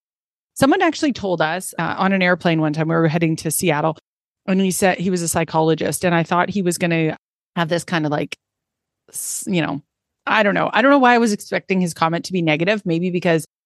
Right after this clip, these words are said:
a lot of people try to tell you things about parenting and they're like, "Mm, wait till your life's, you know, your life's gonna be over. You're not gonna have any time for yourself." And Bill and I are always like, "Hey, how about those naysayers that, like, you know,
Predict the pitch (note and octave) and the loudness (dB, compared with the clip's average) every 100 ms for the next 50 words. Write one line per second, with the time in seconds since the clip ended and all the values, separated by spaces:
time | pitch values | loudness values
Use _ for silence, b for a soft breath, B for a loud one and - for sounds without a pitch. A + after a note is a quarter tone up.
0 | _ _ - E3+ E3 E3+ F#3+ F3 E3 - | _ _ -4 0 2 0 -2 -4 -4 -2
1 | D#3+ D#3+ - F3 E3+ - - A3+ A3+ G#3 | -2 -2 -4 -4 -4 -8 -2 2 2 2
2 | G3+ F#3 F3 E3+ - F3 F3 E3+ F3 D#3+ | 0 0 0 -2 -4 -4 -4 -2 0 2
3 | D#3 D#3 - E3 E3 D#3+ D#3+ D#3 - _ | 2 -2 -2 2 2 4 2 0 -8 _
4 | F#3 G#3 G3 F3 F3+ G3 A3+ A3+ B3 B3 | 0 0 2 2 2 2 0 2 0 0
5 | C4+ - - - A3 G#3 G3+ G#3+ G#3 A3+ | -2 -4 -14 -6 -2 0 0 2 2 0
6 | - G#3 G3 F#3+ F3+ F3+ E3 F#3 F3 F#3 | -2 -4 0 0 0 0 -2 -2 -2 -2
7 | G3+ - G3+ G#3+ G3 F#3 E3 F3 E3 F3+ | -4 -2 -2 -2 -2 -4 -2 -2 0 -2
8 | E3 - _ _ _ _ G#3 A3+ G#3+ F#3 | -4 -6 _ _ _ _ 0 2 2 2
9 | E3+ E3+ E3+ E3+ E3+ D#3 D3 - _ _ | 4 4 2 0 2 2 0 -8 _ _
10 | - F#3+ E3+ C#3+ F#3 G3+ G#3 F#3+ D#3+ E3 | -6 -2 -2 -2 0 0 2 0 0 -2
11 | F#3+ D3 D3 - - E3 D3+ E3 D3+ - | -2 -4 -4 -8 -6 -4 -2 -2 -2 -4
12 | - - F3 D#3 D3 | -10 -6 -4 -2 -4